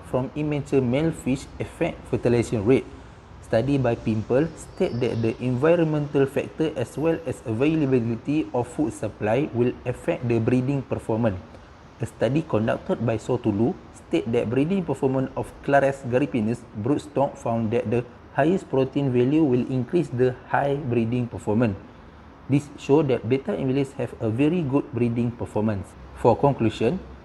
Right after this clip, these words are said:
from this study, the G S I range between zero point nine one percent to thirteen point three three percent, and number of egg produced range fifty-five point nine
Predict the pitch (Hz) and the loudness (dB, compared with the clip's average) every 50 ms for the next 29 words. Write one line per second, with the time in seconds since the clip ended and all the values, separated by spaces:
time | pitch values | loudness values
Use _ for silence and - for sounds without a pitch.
0 | - - - - - - - - - 165 185 202 196 160 160 143 - - - 127 | -20 -20 -20 -20 -20 -20 -14 -2 2 2 4 4 4 2 0 -2 0 0 0 2
1 | 123 127 147 185 - - 113 123 120 113 113 120 139 - - 135 - - - 165 | 2 2 0 -2 -2 0 2 2 4 4 2 2 0 0 0 -2 -4 -2 -2 0
2 | 170 165 143 143 139 151 151 - - 127 123 123 120 - - 127 131 - - 113 | 0 2 2 2 2 0 0 -2 -4 -2 -2 -2 -2 -2 -2 -2 -2 -2 -4 -4
3 | 104 127 127 139 151 165 170 165 - - 123 120 123 120 120 117 120 127 143 151 | 0 2 2 4 4 4 4 2 0 -2 -2 -2 0 0 0 0 0 0 -2 -2
4 | 156 165 - - 110 113 120 123 127 123 - 117 - - - 117 107 110 120 139 | -4 -4 -6 -4 -4 -2 -2 -2 -2 -4 -6 -6 -8 -6 -4 -4 -2 0 0 -2
5 | 135 - - - - 127 131 127 127 - 143 139 143 - - 165 165 165 165 160 | -4 -6 -8 -2 2 2 2 2 2 0 0 -2 -2 -2 -4 -2 0 0 -2 -2
6 | - 135 123 123 127 120 - 135 147 151 151 151 131 123 113 - - 101 90 - | -2 -2 -2 0 -2 -2 -2 0 0 0 0 0 -2 -4 -4 -4 -4 -8 -8 -8
7 | - 101 104 120 - - - - - - - - - - 135 131 127 117 117 120 | -6 -6 -4 -4 -6 -8 -12 -20 -20 -20 -20 -20 -8 -4 -2 0 2 2 2 2
8 | 123 135 156 185 202 196 - - 143 - - - - 143 147 - - - - 127 | 2 2 2 2 2 0 0 0 -2 -2 -2 -4 -6 -6 -6 -6 -4 0 2 2
9 | 127 127 139 160 180 - - - - 120 113 131 131 135 - - - - - - | 2 2 2 0 -2 -2 -6 -10 -8 -2 0 0 0 0 -2 -8 -14 -18 -20 -16
10 | - - 175 165 - - - - 147 147 143 - - 139 139 143 143 - - - | -8 -4 -4 -4 -4 -6 -10 -6 -4 -4 -2 0 0 0 0 0 -2 -6 -10 -8
11 | - 123 120 127 131 127 131 - 120 113 120 127 127 131 | -4 -4 -2 -2 -2 -4 -6 -6 -4 -4 -2 -2 -2 -2